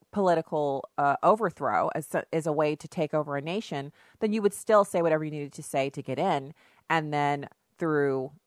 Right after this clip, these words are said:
over time, incrementally, you take over a society by having your birth rate be eight times that of the, uh, you know, natural population, and by then, once you reach a certain mass, getting elected to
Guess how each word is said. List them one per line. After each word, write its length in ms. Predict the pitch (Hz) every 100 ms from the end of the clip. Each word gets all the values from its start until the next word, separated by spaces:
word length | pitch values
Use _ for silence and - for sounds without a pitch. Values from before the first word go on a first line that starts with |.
| -
over 220 | 165 165
time, 420 | - 202 151 147 -
incrementally, 760 | 165 - 190 185 196 - 151
you 120 | 143 147
take 260 | 156 143
over 240 | 151 139 139
a 60 |
society 480 | 139 147 143 135 139
by 340 | 143 135 135 - _ _ _ -
having 320 | 170 151 156
your 140 | 151
birth 320 | 143 143 147
rate 180 | 147 139
be 140 | - -
eight 200 | 147 -
times 300 | 160 143 135
that 180 | 143 139
of 100 | 151
the, 260 | 135 135 -
uh, 160 | 147 131
you 120 | - 147
know, 80 |
natural 340 | 135 143 143 147
population, 760 | 143 131 143 165 190 185 170 - _ _
and 160 | 160 165
by 220 | 151 151 -
then, 320 | 147 165 160
once 260 | 147 151 -
you 80 | 143
reach 440 | 143 160 185 -
a 80 | -
certain 380 | 147 - - 151
mass, 380 | 143 135 147 -
getting 220 | - 156
elected 580 | 147 139 139 - 147 139
to 400 | - 151 131 127